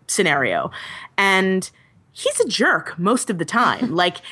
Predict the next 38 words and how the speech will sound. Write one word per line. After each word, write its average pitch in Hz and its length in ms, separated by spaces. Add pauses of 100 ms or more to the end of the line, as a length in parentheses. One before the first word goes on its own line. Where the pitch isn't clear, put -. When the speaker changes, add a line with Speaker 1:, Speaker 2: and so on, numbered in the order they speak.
Speaker 1:
he, 262 640
you 233 220
know, 185 180
it's, 185 160
it's, 208 220
it's 214 140
a 226 40
constant 262 500
balancing 185 480
act 151 300
between 165 600 (680)
the 190 160
guy 180 280
who 196 100
cares 180 300
about 170 180
his 160 140
family 165 560
and 196 160
the 180 40
guy 170 420
who 185 460
wants 165 500
to 220 100
be 170 560 (460)
the 170 80
most 170 220
powerful 156 400
person 151 340
in 147 120
the 143 80
room. 143 360 (100)
And 165 340 (560)
so 226 260
for 214 140
guy 208 200
characters, 170 840
like, 165 240